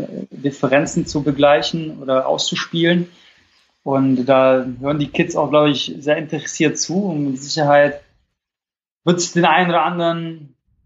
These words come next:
oder die ein oder andere, ja, wird, wird, wird es, äh, auch irgendwie davon überzeugen, diesen Sport zu spielen in dem Unterricht. Aber es fehlt dann eben dann so ein bisschen,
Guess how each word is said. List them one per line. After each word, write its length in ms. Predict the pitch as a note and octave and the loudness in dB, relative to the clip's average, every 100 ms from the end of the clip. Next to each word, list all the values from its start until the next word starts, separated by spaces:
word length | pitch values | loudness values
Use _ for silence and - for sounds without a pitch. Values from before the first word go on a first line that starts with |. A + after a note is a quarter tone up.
| _ - | _ -20
oder 140 | C#3+ | -16
die 200 | C3+ D3 | -10 -4
ein 180 | D3 - | 0 2
oder 180 | C#3+ C3+ | 2 0
andere, 720 | D3+ D#3 C#3 D3+ E3+ E3+ E3 _ _ G#3+ - - - - - _ _ _ | 0 0 4 4 4 2 -6 _ _ -20 -18 -18 -16 -18 -20 _ _ _
ja, 340 | - D#3+ D3+ C3 | 0 4 4 2
wird, 160 | C#3 | -2
wird, 220 | C#3+ - C#3+ | -4 -4 -4
wird 160 | D3 | -4
es, 320 | E3+ - - - _ _ _ | -4 -4 -8 -12 _ _ _
äh, 360 | - C#3+ C#3 C3+ - - | 2 4 4 0 -8 0
auch 260 | C#3+ - | 0 0
irgendwie 280 | D#3+ D3 C#3+ | -2 0 4
davon 280 | C#3+ C#3 C#3+ | 2 2 -2
überzeugen, 540 | C3 C3+ - D#3 F3 | -2 -2 2 4 2
diesen 180 | E3+ D3 | -2 -4
Sport 540 | C#3+ - D3 D3 - - | -8 -6 0 0 -2 -16
zu 100 | C#3+ | -14
spielen 500 | B2 - E3 G3+ G3+ | -14 -8 -2 -2 -2
in 220 | F3 F3 | -8 -8
dem 140 | E3+ | -6
Unterricht. 580 | F3+ F#3+ G3 G#3 G3+ - _ _ _ _ _ - - | -4 2 2 2 -2 -10 _ _ _ _ _ -20 -6
Aber 600 | C#3 D3 D#3 D#3 D3 - _ _ _ _ _ - | 0 4 6 4 2 -6 _ _ _ _ _ -20
es 140 | - | -12
fehlt 240 | - E3+ | -4 -2
dann 160 | E3+ D#3+ | -2 -2
eben 280 | E3+ E3+ D#3+ | -4 -4 -2
dann 140 | D#3+ | -2
so 60 | D3 | -2
ein 60 | C#3+ | -4
bisschen, 800 | D3 - E3 D#3+ D#3+ D3+ - | -6 -4 -4 -4 -4 -4 -6